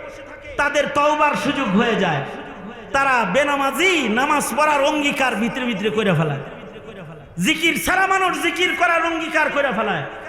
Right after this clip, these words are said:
বেপর্দা চলার মানুষগুলো পর্দাওয়ালা জিন্দেগি ধরার জন্য ভিতরে ভিতরে অঙ্গীকার করে ফেলায়। ওয়াজ মাহফিলে বসে তওবা করে, তার জিন্দেগির একটা চেঞ্জিং হয়ে যায়,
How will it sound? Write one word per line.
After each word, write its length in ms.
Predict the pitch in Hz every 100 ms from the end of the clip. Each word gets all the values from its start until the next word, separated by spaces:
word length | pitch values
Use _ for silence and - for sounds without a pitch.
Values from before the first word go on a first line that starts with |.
| - 143
বেপর্দা 560 | 208 269 269 202 190 262
চলার 400 | 262 254 240 220
মানুষগুলো 720 | 226 320 320 208 269 220 156 - - -
পর্দাওয়ালা 720 | 262 254 196 247 240 285 294 240
জিন্দেগি 680 | 156 254 240 226 208 214
ধরার 400 | 170 247 277 196
জন্য 420 | 185 226 214 185 139 - -
ভিতরে 380 | 170 320 359 427
ভিতরে 340 | 381 - 320
অঙ্গীকার 560 | 262 277 339 339 440 415
করে 180 | 440 415
ফেলায়। 300 | 381 453 440 269 - - - - - - - - 269
ওয়াজ 240 | 330 320
মাহফিলে 420 | 370 311 427 427
বসে 240 | 415 403 403
তওবা 440 | 403 440 480 466
করে, 380 | 480 453 415 269 - - - -
তার 260 | 311 330 220
জিন্দেগির 480 | 320 311 320 381 339
একটা 300 | - 311 285
চেঞ্জিং 480 | - 359 349 349 294
হয়ে 160 | 269 294
যায়, 320 | 285 254 165